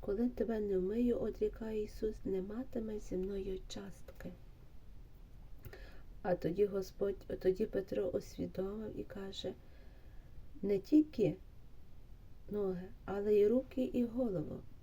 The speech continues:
Цим євангелист Йоанн говорить про те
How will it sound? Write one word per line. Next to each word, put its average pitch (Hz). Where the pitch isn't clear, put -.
Цим 220
євангелист 202
Йоанн 208
говорить 208
про 190
те 214